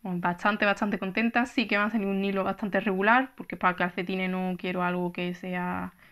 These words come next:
que tenga partes finas y parte-, partes espe-, eh, gruesas. Y, y nada, estoy súper contenta y van a ser mis próximos pares de calcetines. En cuanto,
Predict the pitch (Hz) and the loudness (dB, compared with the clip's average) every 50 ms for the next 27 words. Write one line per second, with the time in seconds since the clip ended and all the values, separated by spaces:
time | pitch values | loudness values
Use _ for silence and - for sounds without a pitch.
0 | _ _ - - 214 196 202 190 185 185 185 180 180 180 185 185 185 185 180 185 | _ _ -10 -6 -4 -2 -2 0 0 0 0 0 0 0 -2 -2 -2 -4 -4 -4
1 | 185 190 - _ _ - - - - - - - - _ - 226 214 214 - 220 | -6 -8 -10 _ _ -20 -20 -20 -20 -20 -20 -20 -18 _ 4 4 4 4 4 0
2 | - - 208 202 190 202 180 190 190 185 - 190 190 - - - - 190 190 - | 2 2 2 4 4 2 2 2 0 2 2 0 0 0 -2 -2 0 0 0 0
3 | 190 190 190 185 - - 220 240 - - 220 214 208 202 202 196 202 220 247 269 | 0 0 0 0 0 0 0 0 0 0 0 0 0 0 0 2 2 4 2 2
4 | - - 277 285 285 - - 202 196 190 185 180 180 175 170 170 165 165 170 170 | 2 0 -2 -2 -2 -4 -4 -2 0 2 2 2 2 2 0 0 -2 -4 -8 -8
5 | - - 190 180 170 160 160 175 226 269 - - - 175 - - 185 180 180 180 | -8 -6 -4 -4 -4 -4 -6 -6 -6 -8 -8 -8 -10 -10 -8 -6 -6 -6 -6 -6
6 | - 190 185 214 233 262 269 - 269 302 - - - 208 196 190 185 180 180 175 | -6 -6 -4 -2 -2 -2 -2 -2 -2 -4 -4 -4 -4 -2 -2 0 0 0 0 0
7 | - 208 208 - - - 214 233 240 240 - 220 220 - 220 202 190 196 - 196 | 0 -2 -2 -2 -2 0 0 0 0 0 0 -2 -2 0 0 -2 0 0 0 0
8 | 190 190 190 190 190 185 - - 185 180 220 233 277 320 - - - - - - | 0 0 0 -2 -2 -4 -4 -4 -6 -2 2 2 2 2 0 -2 -12 -20 -20 -20
9 | - - - - - - - 214 - 208 202 196 190 | -20 -20 -20 -20 -12 -8 -6 -2 0 2 2 2 2